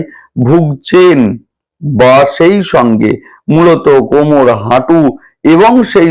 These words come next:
সঙ্গে basically হাড়ের সমস্যায় যারা ভুগছেন বা ব্যথায় ভুগছেন, সেই সমস্যা বেশ কিছুটা এই সময়ে বাড়তে পারে। কর্মক্ষেত্রে বেশ কিছু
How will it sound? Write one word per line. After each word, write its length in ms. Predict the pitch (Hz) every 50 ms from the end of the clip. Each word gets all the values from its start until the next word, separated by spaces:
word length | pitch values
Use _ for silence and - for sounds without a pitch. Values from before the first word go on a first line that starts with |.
| 151 -
সঙ্গে 420 | - 147 147 143 139 135 139 139 135 131 120 - - _ _ _ _ - 139
basically 500 | 160 190 190 208 240 208 226 220 196 185 185 147
হাড়ের 300 | 127 143 151 170 208 214 214 - -
সমস্যায় 520 | - 135 139 143 139 - - 170 151 147 139 135
যারা 200 | 139 135 151 165 - - - - - _ - - 120
ভুগছেন 580 | 139 156 165 147 135 135 - - 175 165 151 127 110 - _ _ _ - 117 120
বা 140 | 127 127 143 165 202 - - - - _ _ - 143 127
ব্যথায় 500 | 117 110 110 - - - - 147 170 185 160 120
ভুগছেন, 500 | 101 107 104 98 92 - - - 120 117 113 104 - - - - - - _ _ _ _ _ -
সেই 400 | - - - 165 160 170 190 196 190 196 220 - _ _ _ _ _ _ _ -
সমস্যা 680 | - - 131 127 131 139 139 - - - - 151 139 139 135 - - - - 127
বেশ 140 | 147 175 175 - -
কিছুটা 340 | - - 131 143 135 - 127 120 110
এই 60 | 107 101
সময়ে 280 | - 110 113 127 143 160 190 185 - - - - - 113 110
বাড়তে 460 | 117 113 117 - - - - - 120 110 104 -
পারে। 220 | 107 113 127 160 170 170 - -
কর্মক্ষেত্রে 800 | 156 170 185 202 208 208 220 196 180 220 214 214 - - - 233 233 240 233 - - - - - 135
বেশ 160 | 175 208 214 - - -
কিছু 220 | 196 190 165 -